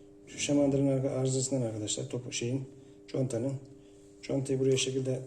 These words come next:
taktınız. Gerekirse bu contayı içine yapıştırabilirsiniz de. İçine yapıştırıcı dökün, contaya dayanın, conta sabit kalsın. En son çare yani.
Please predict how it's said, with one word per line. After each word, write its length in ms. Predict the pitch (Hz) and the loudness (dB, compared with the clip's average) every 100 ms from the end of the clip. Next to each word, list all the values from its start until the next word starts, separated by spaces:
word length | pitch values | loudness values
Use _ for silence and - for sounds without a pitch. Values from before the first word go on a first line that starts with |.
| - | -4
taktınız. 600 | 135 131 110 120 - - - - - - - | -4 -2 -4 -4 -6 -8 -18 -20 -20 -20 -4
Gerekirse 420 | 143 147 180 165 143 | 2 4 6 6 6
bu 60 | |
contayı 320 | 147 151 165 | 8 6 6
içine 200 | - 156 | 4 8
yapıştırabilirsiniz 800 | 156 156 - 160 151 143 123 104 | 8 8 8 8 8 6 0 -4
de. 60 | 92 - - - - - - - - - - - - - - - - - - | -6 -10 -16 -20 -20 -20 -20 -20 -20 -20 -20 -20 -20 -20 -20 -20 -20 -20 -10
İçine 220 | - 135 131 | -6 -4 -4
yapıştırıcı 380 | 131 143 147 143 | -2 0 2 4
dökün, 320 | 135 151 151 - | 4 2 -2 -2
contaya 320 | 139 135 135 | 2 4 4
dayanın, 360 | 143 139 151 - - - - - | 6 6 4 0 -12 -20 -14 -6
conta 220 | 131 131 | -2 0
sabit 360 | 139 131 131 | 2 2 0
kalsın. 300 | 113 110 - 131 - - - - - - - - - - - - - - | -2 -2 -6 -10 -14 -20 -20 -20 -20 -20 -20 -20 -20 -20 -20 -20 -20 0
En 140 | 147 143 | 4 4
son 200 | 139 123 | 4 2
çare 340 | 135 120 120 | 2 2 2
yani. 260 | 110 107 | 2 0